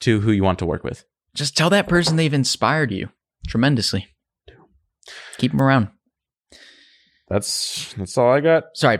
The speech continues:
Speaker 2: the, the, to tie a bow on that, reach out,
Speaker 1: Mm.
Speaker 2: give, give, give, give, give, give, give, give,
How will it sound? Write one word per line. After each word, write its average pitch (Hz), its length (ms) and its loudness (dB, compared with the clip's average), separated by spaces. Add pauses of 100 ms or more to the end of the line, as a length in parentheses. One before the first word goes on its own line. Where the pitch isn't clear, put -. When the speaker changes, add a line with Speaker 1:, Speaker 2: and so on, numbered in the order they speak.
Speaker 2:
the, 123 280 2
the, 117 180 2
to 120 140 -8
tie 131 180 2
a 123 40 2
bow 131 140 4
on 107 180 2
that, 101 280 0 (2000)
reach 117 340 0
out, 110 300 0 (480)
Speaker 1:
Mm. 110 160 0
Speaker 2:
give, 120 300 2
give, 107 320 -2
give, 113 300 0
give, 98 320 -4
give, 110 280 -2
give, 101 240 -4
give, 104 240 -2
give, - 0 -